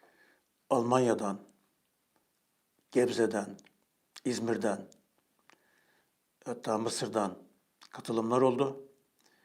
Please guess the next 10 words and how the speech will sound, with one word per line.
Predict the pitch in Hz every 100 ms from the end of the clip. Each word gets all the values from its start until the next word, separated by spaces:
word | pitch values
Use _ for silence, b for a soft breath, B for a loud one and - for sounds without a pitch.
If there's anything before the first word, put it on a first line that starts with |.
| b b b b _ _ -
Ee, | 123 110 101 101 - - _
Risale-i | - - 127 123 127
Nur'u, | 110 123 135 - - - _ _ _ _ _ _ _ - _ _ _ - - -
e, | 131 110 107
telif | - 127 131 127
edildiği, | 113 117 113 110 101 -
büyük | 127 127
kısmının | - - 113 117
telif | 113 110 113
edildiği | 117 104 107 113 135 160